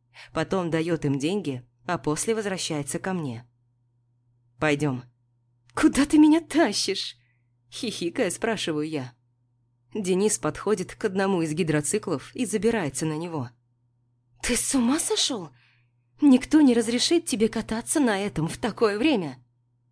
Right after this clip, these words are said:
«Уже разрешили? Давай». Он протягивает руку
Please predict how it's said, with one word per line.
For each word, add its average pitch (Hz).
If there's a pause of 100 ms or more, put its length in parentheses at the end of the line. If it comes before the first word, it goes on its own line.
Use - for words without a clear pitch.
(280)
«Уже 151
разрешили? 214 (320)
Давай». 156 (1080)
Он 208
протягивает 180
руку 190